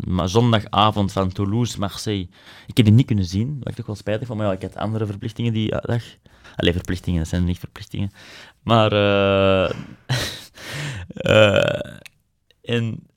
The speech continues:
het was dus Toulouse-Marseille 's avonds. En, ehm, ja, Brecht de Jager, wie Toulouse zegt, zegt natuurlijk Brecht de Jager, kapitein, die ook een,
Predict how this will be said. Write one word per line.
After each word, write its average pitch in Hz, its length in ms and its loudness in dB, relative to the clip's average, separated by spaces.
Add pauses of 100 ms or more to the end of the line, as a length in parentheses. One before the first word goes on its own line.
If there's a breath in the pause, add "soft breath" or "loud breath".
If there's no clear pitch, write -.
(100)
het - 140 -10
was 117 180 2
dus 120 140 2
Toulouse-Marseille 127 720 6
's 120 120 0
avonds. 139 540 2 (180)
En, 107 260 0
ehm, 98 540 -2
ja, 101 120 6
Brecht 110 180 6
de 107 60 4
Jager, 101 320 6
wie 110 100 0
Toulouse 113 280 -2
zegt, 127 120 0
zegt 127 120 -2
natuurlijk 107 300 -2
Brecht 104 200 -2
de 107 60 -2
Jager, 120 380 2
kapitein, 120 580 -2 (380 loud breath)
die 110 200 4
ook - 140 4
een, 113 260 2